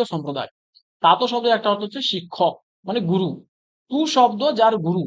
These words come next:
অর্থাৎ ওই যে বলেছিলাম অত্রাপি নোক্তম তত্র, অত্রাপি নোক্তম তত্র তত্রাপি নোক্তম, এই যে কথাটা বললাম, এখানে তু শব্দটার দ্বারা অর্থ বুঝতে পারছিলেন না কে? না কুমারিল ভট্ট। তাই তু শব্দটার দ্বারাই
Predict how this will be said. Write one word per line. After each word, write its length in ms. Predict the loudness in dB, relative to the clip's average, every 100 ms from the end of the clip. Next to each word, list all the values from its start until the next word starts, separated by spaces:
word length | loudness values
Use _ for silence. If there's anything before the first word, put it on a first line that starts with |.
| -8 _ _ _
অর্থাৎ 280 | -2 4 4
ওই 100 | 4
যে 80 | 4
বলেছিলাম 380 | 2 0 0 -2 0
অত্রাপি 520 | 0 0 2 2 2
নোক্তম 320 | 0 -4 -6 -2
তত্র, 260 | -2 -2 -2 -2 -6 -10 -8 -4
অত্রাপি 460 | -4 2 4 4 2
নোক্তম 340 | -4 2 2 2 _ _ _
তত্র 260 | 0 2 0 0
তত্রাপি 400 | 0 2 2 4
নোক্তম, 340 | 0 0 -2
এই 120 | -2 0
যে 80 |
কথাটা 240 | 0 2 2
বললাম, 300 | 2 0 0 -4 _ _ _ -4
এখানে 300 | 0 2 0 -4 -10 _ _ -6
তু 60 | -2
শব্দটার 460 | 0 0 2 2 4
দ্বারা 220 | 4 6
অর্থ 220 | 6 2 0
বুঝতে 260 | -4 -2
পারছিলেন 340 | 2 2 2 0
না 100 | -2
কে? 160 | -2 -4 -6 _ _ -2
না 160 | 0 0 -4 _
কুমারিল 360 | 0 2 4
ভট্ট। 260 | 2 0 0 -8 -8 _ _ _ _ _
তাই 120 | 2 2 -4 -12
তু 120 | -6 -4
শব্দটার 600 | 0 0 2 0 4 4 6
দ্বারাই 360 | 4 6 6